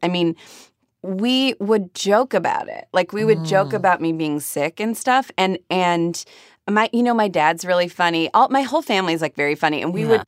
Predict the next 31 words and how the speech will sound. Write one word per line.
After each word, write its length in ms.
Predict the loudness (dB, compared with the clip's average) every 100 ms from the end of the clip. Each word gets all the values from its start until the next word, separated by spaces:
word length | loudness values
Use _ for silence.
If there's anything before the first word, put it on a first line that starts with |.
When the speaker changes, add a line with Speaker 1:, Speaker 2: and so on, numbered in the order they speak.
| -10 -20 -10 -2
Speaker 1:
the 120 | 0
fact 300 | 2 0 0
that 100 | -4
we 100 | -4
could 160 | -2
make 220 | -2 -4 0
jokes 340 | 0 0 -2
about 240 | 0 2 2
it 140 | -2
kind 200 | -4 -4
of 120 | -2
made 240 | -2 -2 -2
my 200 | -2 -2
friends 560 | -4 -2 0 -2 -4 -4
and 160 | -4
people 340 | -4 -6 0 2
around 280 | 2 0 -2
us, 140 | -6
like, 120 | -8
feel 160 | -6 -6
comfortable 560 | -6 -10 -8 -4 -2 0
about 280 | 0 0
it. 180 | 0 -2
Speaker 2:
Okay. 360 | -4 -6 -6 -8 -6 0
Speaker 1:
And 460 | 2 4 2 -2
Speaker 2:
Yeah. 60 | -6 0 0
Speaker 1:
I 60 |
think 420 | 0 -2 -2 -2 0
that 320 | 2 2 -2 _ _ _ _ _ _ _ _ 0
it 220 | 0 2
was 340 | 0 0 -2